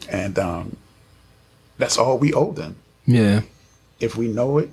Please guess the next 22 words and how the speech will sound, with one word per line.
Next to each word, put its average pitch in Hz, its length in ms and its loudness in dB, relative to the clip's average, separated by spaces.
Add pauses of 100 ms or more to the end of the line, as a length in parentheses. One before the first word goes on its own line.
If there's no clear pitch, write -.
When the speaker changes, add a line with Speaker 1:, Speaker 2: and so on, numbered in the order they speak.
Speaker 1:
share 147 380 0
it. - 120 -10 (1200)
Speaker 2:
Yeah. 110 380 2 (580)
And 117 120 2
be 117 120 4
ready 110 500 2 (920)
for 117 140 2
backlash. 98 760 -4 (560)
But 156 220 4
Speaker 1:
<laughs> 147 100 4
Speaker 2:
also 180 260 2
be 143 160 2
ready 123 260 2
for 113 160 0
people 120 220 2
Speaker 1:
Yeah. 110 80 4
Speaker 2:
to 107 80 0
submit 123 380 2
to 113 100 2
it. 101 40 2
Some 139 200 2
people, 113 400 2